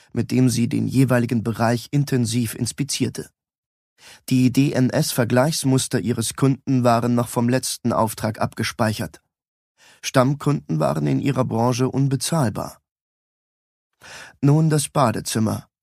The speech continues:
dachte Claire und nahm einige weitere kleine Helfer aus ihrem Koffer. Die automatischen Reinigungsgeräte setzte sie in das Waschbecken, die Toilette, den Duschabfluss und die Badewanne,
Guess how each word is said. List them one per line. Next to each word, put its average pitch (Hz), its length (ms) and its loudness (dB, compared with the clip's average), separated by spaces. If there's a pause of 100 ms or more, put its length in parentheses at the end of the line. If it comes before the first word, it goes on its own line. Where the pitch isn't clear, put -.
(160)
dachte 110 340 0
Claire 120 440 2
und - 180 -6
nahm 110 220 0
einige 113 420 0
weitere 113 420 -2
kleine 95 340 -4
Helfer 101 380 -2
aus 92 140 -6
ihrem - 240 -4
Koffer. - 400 -6 (1040)
Die 113 100 2
automatischen 139 640 2
Reinigungsgeräte 131 920 0
setzte 123 420 -2
sie 117 160 0
in 107 80 0
das 104 200 -2
Waschbecken, 139 760 -2
die 110 140 -4
Toilette, 123 600 0
den 98 280 -4
Duschabfluss 127 760 -2
und 123 200 -4
die 135 80 -2
Badewanne, 120 720 2